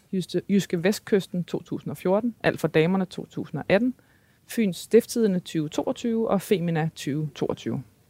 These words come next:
Du har lyttet til Det Sidste Måltid på Radio fire, hvor livsstilsekspert Anne Glad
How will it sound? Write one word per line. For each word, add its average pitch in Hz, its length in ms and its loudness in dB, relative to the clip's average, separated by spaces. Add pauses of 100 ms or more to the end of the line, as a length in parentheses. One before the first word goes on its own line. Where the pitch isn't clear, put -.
(1000)
Du 269 80 10
har 285 100 10
lyttet 262 280 10
til 254 120 4
Det 208 80 2
Sidste 247 240 4
Måltid 220 380 6
på 202 140 2
Radio 160 240 4
fire, 240 400 4
hvor 180 320 8
livsstilsekspert 185 1000 2 (100)
Anne 156 180 2
Glad 156 260 2